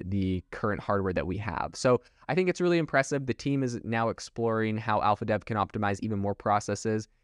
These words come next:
in a lot of different computer, um, languages like C plus plus. Um, and I think that through these breakthroughs, Alpha Dev not only makes, um, the current methods better, but they're also able to find new ways of doing things that, you know, humans or,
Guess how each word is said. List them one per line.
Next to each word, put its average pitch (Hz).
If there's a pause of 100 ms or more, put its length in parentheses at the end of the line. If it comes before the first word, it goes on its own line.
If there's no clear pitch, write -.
(160)
in 107
a 104
lot 98
of 104
different 104
computer, 101 (240)
um, 98
languages 101
like 98
C 117
plus 110
plus. 120 (360)
Um, 117
and 120
I 127
think 196
that 139
through 160
these 127
breakthroughs, 107
Alpha 113
Dev 117 (260)
not 117
only 147
makes, 135 (200)
um, 110
the 107
current 143
methods 110
better, 113
but 127
they're -
also 123
able 120
to -
find 104
new 123
ways 120
of 104
doing 104
things 104
that, - (140)
you 117
know, 104
humans 139
or, 98